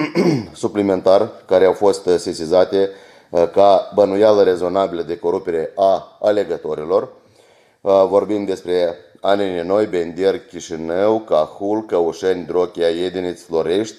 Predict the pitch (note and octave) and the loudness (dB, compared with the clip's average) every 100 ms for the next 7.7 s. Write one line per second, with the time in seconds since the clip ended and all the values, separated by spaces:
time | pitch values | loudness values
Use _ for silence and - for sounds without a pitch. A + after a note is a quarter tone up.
0 | - F2+ F#2 F2 D#2+ G2+ G2+ - _ _ | -4 2 2 2 0 -2 -2 -10 _ _
1 | - F#2 E2+ - G#2 A2+ A#2+ - _ _ | -8 -4 -2 0 0 0 -4 -12 _ _
2 | _ _ _ _ - - G2+ F#2+ G#2 F#2+ | _ _ _ _ -12 -6 -2 4 4 4
3 | - F2+ F#2 G#2 A2+ - _ _ _ E2+ | 4 2 2 0 -6 -10 _ _ _ -6
4 | F2 - G2+ - F2 F2+ G2 F#2+ E2 E2+ | -4 2 2 2 -2 -2 0 0 0 -2
5 | F#2 F2+ - F2 D#2+ E2 F#2 G2+ G2+ - | -4 -8 -2 -2 -2 0 2 4 4 2
6 | - F#2+ G2 F#2 E2+ E2+ F#2 F2+ D2+ E2+ | 2 2 4 2 2 2 0 -2 -8 -10
7 | F2+ F2 - F2+ F#2 F#2 | -8 -8 -8 -2 2 2